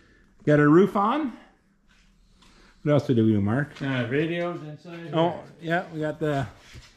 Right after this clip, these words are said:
Speaker 1: got the radio mounted.
Speaker 2: Wired
Speaker 1: Rugged,
Speaker 2: in.
Speaker 1: rugged radio, the external speaker. Uh, I haven't got the antenna on yet. I had just ordered another bracket,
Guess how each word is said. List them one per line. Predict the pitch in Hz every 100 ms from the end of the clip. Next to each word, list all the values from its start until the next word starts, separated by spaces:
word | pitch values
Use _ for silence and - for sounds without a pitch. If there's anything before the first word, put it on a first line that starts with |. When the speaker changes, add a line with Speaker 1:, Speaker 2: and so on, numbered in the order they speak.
| - - - - - - -
Speaker 1:
got | 139
the | 147
radio | 160 175 190 180
mounted. | 180 202 294 302 185 - - - - - - -
Speaker 2:
Wired | 143 151 156
Speaker 1:
Rugged, |
Speaker 2:
in. | 143 190 208 170 151
Speaker 1:
rugged | 151 156
radio, | 165 175 214 220 190 156 - - - -
the | 131
external | - 156 147
speaker. | - 190 196 220 202 - - - - - - - -
Uh, | 143
I | 139 139 135
haven't | 165 190
got | 196
the | 180
antenna | 170 190 190
on | 190 180
yet. | 175 208
I | 208 156
had | 147 147 135 147
just | 175 170
ordered | 165 165 160
another | 160 156 156 156 143 -
bracket, | 156 151 156 143